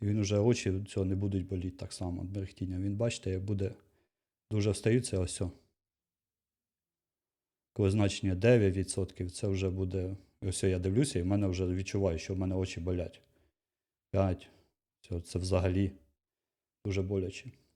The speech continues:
Тому і на п'ятдесяти відсотках його геть не спостерігається шим і очі не будуть боліти. Якщо ви будете нижче його, двадцяти опускати, це буде дуже боляче. А як так, то саме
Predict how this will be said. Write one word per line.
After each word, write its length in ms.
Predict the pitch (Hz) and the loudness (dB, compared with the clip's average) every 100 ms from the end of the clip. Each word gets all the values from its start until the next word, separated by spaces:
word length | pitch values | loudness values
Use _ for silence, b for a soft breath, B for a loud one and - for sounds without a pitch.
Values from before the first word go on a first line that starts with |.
| _ _ _ _ | _ _ _ _
Тому 320 | 123 160 208 | -4 -2 -2
і 260 | 190 147 123 _ - | -2 -4 -8 _ -4
на 120 | 131 | -2
п'ятдесяти 480 | 127 135 135 127 123 | -2 -4 -2 -2 0
відсотках 680 | 120 - 151 156 123 104 - _ _ _ _ _ 113 | 0 0 -2 -2 -6 -6 -10 _ _ _ _ _ -2
його 220 | 104 107 | 2 2
геть 240 | 107 107 | 2 0
не 80 | 107 | -4
спостерігається 720 | - 104 - 101 98 98 - 98 | -4 -6 -4 -2 0 -2 -2 -2
шим 300 | - 117 117 | 0 -2 0
і 80 | 98 | -2
очі 240 | 98 - | -2 -2
не 120 | 87 | -4
будуть 320 | 90 90 90 87 | -4 -4 -4 -4
боліти. 340 | 90 85 80 | -4 -4 -6
Якщо 220 | - - | -8 -4
ви 100 | 101 | -4
будете 380 | 98 95 92 92 | -2 -4 -4 -2
нижче 340 | 120 156 - | 0 0 -2
його, 260 | 135 123 135 - B B B B B - | -2 -2 -6 -16 B B B B B -6
двадцяти 580 | 113 117 - - 110 110 - | 0 2 0 -2 -4 -4 -8
опускати, 520 | 107 - 110 - 95 | -10 -6 -6 -4 -6
це 160 | - 131 | -2 -2
буде 380 | 110 98 92 90 - _ _ _ _ - | 0 -2 -2 -6 -12 _ _ _ _ -6
дуже 220 | 95 87 | -4 -2
боляче. 520 | 82 87 82 80 - - _ _ _ _ _ _ _ _ _ - | -2 -2 -2 -6 -14 -20 _ _ _ _ _ _ _ _ _ -4
А 140 | 117 | -2
як 200 | 143 - | -2 -2
так, 260 | 196 185 - | -2 -2 -2
то 180 | 117 117 | -4 -4
саме 480 | - 139 127 113 | -2 2 2 0